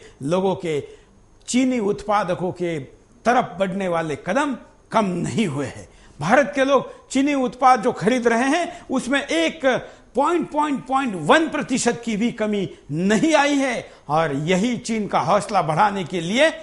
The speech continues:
पर्याप्त सबूत है। आपके साथ अगर पूरा देश ये तय कर ले कि चीनी उत्पाद नहीं लेंगे तो चीन के ऊपर हम ऐसा आर्थिक दबाव बना सकते हैं कि हमारी बुजदिल सरकार को भी कुछ ना कुछ शक्ति उससे शायद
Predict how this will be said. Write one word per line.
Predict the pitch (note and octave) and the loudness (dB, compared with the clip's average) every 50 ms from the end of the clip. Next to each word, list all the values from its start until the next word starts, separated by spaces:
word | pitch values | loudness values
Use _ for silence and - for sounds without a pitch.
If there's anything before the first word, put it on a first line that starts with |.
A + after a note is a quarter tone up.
| - - - _ _ - | -18 -20 -20 _ _ -6
पर्याप्त | C#3+ D#3 F3+ G3+ A#3 A#3 A3 G#3 D3 - | -4 0 4 6 8 8 8 6 4 -2
सबूत | - - E3 D#3 F3+ G3+ G3 - - E3+ | -6 -6 -4 -2 -2 -2 -2 0 0 0
है। | E3 D3+ C#3 A2+ - - - - _ _ - - - | 0 2 0 -4 -8 -12 -18 -20 _ _ -20 -8 -6
आपके | C#3+ D3 - - G3+ | -4 -4 -4 -4 -6
साथ | F3 - F#3+ F#3 F#3 - - - - - - - - _ _ - | -2 0 2 2 2 0 -2 -10 -20 -20 -20 -20 -20 _ _ -6
अगर | C#3 D#3 F3+ F#3+ F3 D3+ - - - - - _ | -2 0 2 2 0 0 -4 -10 -16 -20 -18 _
पूरा | - G#3+ A3 A3+ G3+ E3 | 0 2 4 6 6 4
देश | C#3+ C#3 G#3+ B3+ B3+ G#3 - - - - - - - - _ _ | 4 6 8 8 8 8 4 -2 -6 -10 -14 -20 -20 -20 _ _
ये | E3 F#3 F3+ E3 | -2 -2 -2 -2
तय | - - B3 C#4 C#4 | -2 0 2 2 2
कर | - - G#3+ G3 | 2 2 0 0
ले | F3 D#3 C#3 A#2 - - - - - - | 0 -2 -4 -6 -10 -16 -20 -20 -20 -14
कि | - E3+ | -12 -12
चीनी | - - - C#4 C#4+ D4 C#4+ | -8 0 2 2 4 4 2
उत्पाद | C4 B3 B3 E3+ F#3+ A#3+ A#3 G3 D#3+ | 0 0 -2 2 4 4 4 4 2
नहीं | F3 F3+ G3 A3+ A#3 C#4+ E4 | 0 0 2 4 4 4 4
लेंगे | D#4+ C#4+ C4+ B3 A#3 G3 E3 C#3 | 2 2 0 0 0 -2 -4 -4
तो | - - - - _ - E3 | -6 -8 -16 -16 _ -10 -10
चीन | - - A3+ B3+ B3+ A#3 D#3 | -6 -4 -2 -2 -2 -2 0
के | E3 G#3 | 0 0
ऊपर | G3 G3 G3 G3+ | 0 0 0 -2
हम | D#3+ F3 G#3 G#3 G3 | -2 0 -2 -2 -2
ऐसा | F3+ F3+ E3 - - C#4 | -2 -2 -2 2 2 4
आर्थिक | C#4 A#3+ A#3 A#3 F#3 - - A3+ G#3+ G#3+ G#3 D#3+ - - - - - | 4 4 4 2 0 -2 -2 -4 -2 -2 -2 -4 -4 -10 -16 -16 -4
दबाव | C3+ D#3+ F#3+ C#4 C#4 C4+ | -2 0 4 6 6 6
बना | B3 - A3+ A3 F#3 | 6 4 4 4 2
सकते | E3+ - G#3+ D#3 - - G3 | 2 -2 -4 -6 -4 -4 -2
हैं | F3 F#3 G3 F3+ D3 - - - _ - | -2 -2 -2 -4 -6 -8 -14 -20 _ -6
कि | F#3+ | -2
हमारी | F3 D#3 F3+ G#3 G3 F3+ E3+ | -2 0 0 0 0 0 -2
बुजदिल | D#3+ D3 F3+ F3 D3 D#3+ F#3 E3 | -2 -2 -2 -2 0 -2 -2 -2
सरकार | - F#3 F3+ F3 - A3+ A3 G3 | 0 -2 -2 2 4 4 4 4
को | - G#3+ G#3 | 2 0 -2
भी | E3 D#3+ E4 E4+ F#4 - - - - - - | 0 2 2 2 2 0 -4 -10 -18 -16 -8
कुछ | - G#3 - - | -8 -8 -4 -2
ना | A3 G#3 | -2 -2
कुछ | - - F#3+ - | -2 -2 -6 -6
शक्ति | - - F#3 - - - G#3+ | -4 -6 -6 -6 -6 -6 -6
उससे | F3+ D#3+ - - - F3 D3 | -6 -6 -6 -6 -8 -8 -6
शायद | - - D#3 D#3 C#3+ A#2+ | -2 0 0 0 0 -2